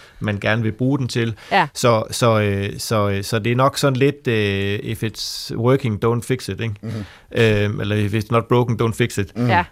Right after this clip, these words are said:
Speaker 1: Og, og, øh, og det kan da sagtens være, at, øh, at, øh,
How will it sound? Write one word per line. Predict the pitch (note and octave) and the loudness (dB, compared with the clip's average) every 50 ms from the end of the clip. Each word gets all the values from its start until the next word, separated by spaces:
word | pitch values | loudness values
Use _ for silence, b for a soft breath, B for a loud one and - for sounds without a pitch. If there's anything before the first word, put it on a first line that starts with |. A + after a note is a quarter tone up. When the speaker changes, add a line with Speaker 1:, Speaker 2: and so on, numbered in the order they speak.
| _ | _
Speaker 1:
Og, | - - B2 A#2 A#2 A#2 - - | 0 2 4 4 4 2 2 2
og, | C3 A#2+ A2+ A2 G#2+ G#2 | 4 4 4 4 4 2
øh, | G#2 G#2+ - - | 0 -2 -2 -2
og | - A#2 - - | -2 -2 0 2
det | C#3+ C3 | 2 2
kan | - C3 | 2 2
da | A#2 A2+ | 0 2
sagtens | - - C3 C3+ - E3 C#3+ - | 2 0 0 0 0 -2 -2 0
være, | - C3 B2 B2+ C3+ - - | 0 2 2 2 0 0 -2
at, | B2 A2 G2+ _ - | -6 -6 -8 _ -4
øh, | A2+ G#2+ G2+ G2 G2 G2 G2 G2 G2 - - | -2 -2 0 -2 -2 -2 -4 -4 -6 -8 -8
at, | - A2+ G#2 - _ - G#2+ | -6 -8 -8 -8 _ -8 -6
øh, | G2 | -6